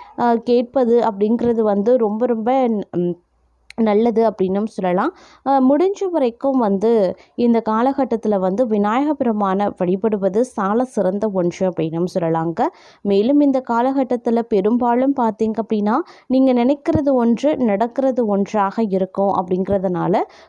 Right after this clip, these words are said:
கொஞ்சம் கவனத்தோடு இருப்பது அப்படிங்கிறது முக்கியமான ஒன்று அப்படின்னு தான் சொல்லணும். எல்லா விஷயங்கள்லையுமே ஒரு ஏற்றத்தாழ்வுகள், நன்மை, தீமை அப்படின்னு சொல்லிட்டு எல்லாமே இருக்கத்தான் செய்யும் அப்படிங்கிறதுனால கொஞ்சம் வந்து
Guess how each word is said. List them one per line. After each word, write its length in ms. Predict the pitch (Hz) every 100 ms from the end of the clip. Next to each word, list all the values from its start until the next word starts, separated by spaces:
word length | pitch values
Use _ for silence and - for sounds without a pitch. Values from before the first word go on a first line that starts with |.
| -
கொஞ்சம் 420 | 311 320 349 254
கவனத்தோடு 760 | 233 254 320 330 302 269 262 214
இருப்பது 560 | 202 214 233 208 220
அப்படிங்கிறது 720 | - 185 190 202 196 180 190 339 - - -
முக்கியமான 800 | 240 240 302 339 311 240 214 226
ஒன்று 360 | 185 180 - 190
அப்படின்னு 380 | 185 170 170 165
தான் 220 | 165 170
சொல்லணும். 280 | 180 165 165
எல்லா 360 | - 226 285 311
விஷயங்கள்லையுமே 1080 | 269 - 277 285 277 262 247 220 214 285 247
ஒரு 120 | 220
ஏற்றத்தாழ்வுகள், 920 | 196 190 - 220 202 175 175 170 175 180 - -
நன்மை, 480 | 226 226 247 247 254
தீமை 400 | - 196 202 196 -
அப்படின்னு 260 | 190 175 190
சொல்லிட்டு 400 | 202 175 175 262
எல்லாமே 460 | 190 185 190 208
இருக்கத்தான் 540 | 220 185 - 208 196 202
செய்யும் 420 | - 175 165 190
அப்படிங்கிறதுனால 960 | 175 175 180 190 196 175 180 165 160 208 453 - - _
கொஞ்சம் 400 | 320 311 330 349
வந்து 360 | 277 247 262